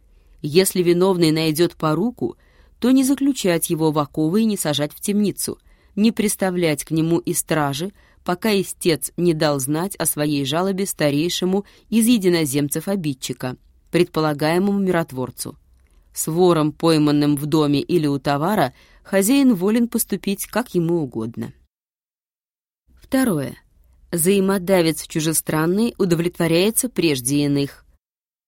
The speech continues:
Он берет свои деньги и в таком случае, когда должник осужден за уголовное преступление, лишится собственности.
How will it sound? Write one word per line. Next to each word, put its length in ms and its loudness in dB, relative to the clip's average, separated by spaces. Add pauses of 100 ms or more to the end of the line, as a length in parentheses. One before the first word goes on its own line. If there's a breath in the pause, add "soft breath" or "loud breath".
(240)
Он 240 6
берет 380 2
свои 380 0
деньги 460 4
и 200 -2
в 80 -16
таком 380 0
случае, 560 0
когда 340 0
должник 560 2
осужден 640 2
за 100 0
уголовное 500 0
преступление, 680 0
лишится 480 0
собственности. 800 -8